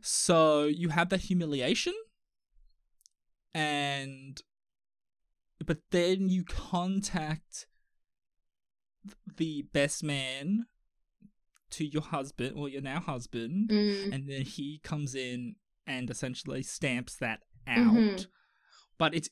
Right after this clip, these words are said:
Speaker 1: interesting that it's not the husband, it's the best man.
Speaker 2: Yeah, well, 'cause
Speaker 1: Yeah.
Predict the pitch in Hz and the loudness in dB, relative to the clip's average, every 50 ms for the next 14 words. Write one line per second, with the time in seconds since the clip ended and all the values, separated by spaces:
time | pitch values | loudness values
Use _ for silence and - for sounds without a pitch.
0 | _ - 226 277 320 - - 294 208 - - 202 170 165 175 175 165 - - 160 | _ -4 -4 -2 -2 2 2 2 2 2 2 2 2 2 2 0 0 -2 -2 -6
1 | - - 175 185 175 170 - 156 147 - 202 208 214 202 - 175 156 147 139 - | -4 0 0 0 0 0 -2 -4 -2 2 2 2 2 2 -2 -2 -2 -2 -4 -8
2 | - - 135 - 131 117 - - - 156 190 240 254 220 156 123 110 214 165 160 | -12 -12 -8 -6 -4 -4 -4 -4 -2 0 0 4 4 4 2 2 0 -4 -6 -4
3 | - 262 254 302 359 403 466 508 480 427 349 277 226 - 196 262 349 370 370 370 | -2 -2 2 4 4 4 4 4 4 4 4 4 2 2 4 4 4 4 4 4
4 | 370 349 - 302 294 302 | 4 4 4 2 -2 -2